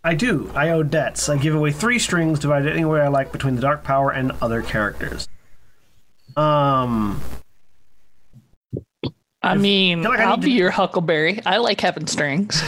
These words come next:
Speaker 1: Like, I feel like I need to know more about the other characters so that I can determine whether or not I've given strings to them or to the Dark Power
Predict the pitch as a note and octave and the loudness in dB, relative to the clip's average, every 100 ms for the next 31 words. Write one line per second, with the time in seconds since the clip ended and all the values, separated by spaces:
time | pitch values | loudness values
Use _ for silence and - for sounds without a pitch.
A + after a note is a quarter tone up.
0 | - G3+ D#3+ - - F3+ C4 C#4+ B3 B3 | 0 0 0 -10 -4 -2 2 0 2 2
1 | A#3+ G#3 G3+ G3 F#3+ F#3+ G3 F#3+ F#3 F3+ | 2 2 4 4 4 2 4 4 2 0
2 | F#3 F3 E3 D#3 - E3+ G3 G3+ - A#3+ | 0 2 2 -2 -2 2 2 2 0 0
3 | C4+ A#3 - G3+ G3 F#3+ F#3 F3+ E3 D3+ | 2 2 0 2 2 2 0 0 0 0
4 | D#3+ F#3+ F#3 F3 D#3 D#3+ D#3 D#3+ D3+ D#3+ | 0 2 2 2 2 2 2 2 2 2
5 | D#3 D3+ C3+ C#3 D3 C#3+ D3 D#3 C#3+ - | 2 2 0 0 0 0 0 0 0 -2
6 | C3+ B2 E3 A#3+ B3 F3 E3 - D3+ C#3+ | -2 0 0 2 0 0 -2 -4 -2 0
7 | C#3 - - A#2+ G#2+ - - | -2 -2 -2 -2 -2 -4 -8